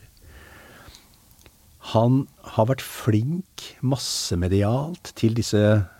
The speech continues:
eh, denne turneen sin, hvor han holdt taler for, eh, Riksdagen og Folketinget og Stortinget og i Knesset, eh, og så videre. Hvor,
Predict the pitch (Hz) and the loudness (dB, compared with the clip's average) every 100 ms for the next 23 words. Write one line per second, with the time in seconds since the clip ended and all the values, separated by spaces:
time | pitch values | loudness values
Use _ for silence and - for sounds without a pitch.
0 | - 107 98 98 95 90 90 - 98 92 | -4 0 2 2 2 0 0 2 4 4
1 | 87 87 92 - 131 131 104 101 98 95 | 2 2 0 0 0 0 0 0 0 0
2 | 85 - 92 113 87 82 92 95 - 90 | -2 -4 -2 0 0 0 -2 -4 -2 -2
3 | 90 90 87 87 87 85 85 82 87 87 | 0 -2 -2 -2 -2 -2 -4 -4 -4 -4
4 | - 92 87 85 85 85 78 87 - 82 | -2 -2 0 -2 -4 -4 0 0 -2 -4
5 | 87 85 87 87 85 - 92 80 85 85 | -2 -2 -2 -2 -4 0 -2 0 -4 -4
6 | 87 87 87 85 82 71 - - - - | -4 -2 -4 -4 -6 -8 -16 -20 -8 2
7 | 101 98 - 87 - 92 90 - 92 90 | 2 2 0 0 0 -4 -4 -2 0 0
8 | 90 90 90 92 104 107 92 - - - | 0 0 -2 -2 2 2 2 -2 -8 -20
9 | - - - - - 107 110 | -20 -20 -20 -20 -6 4 8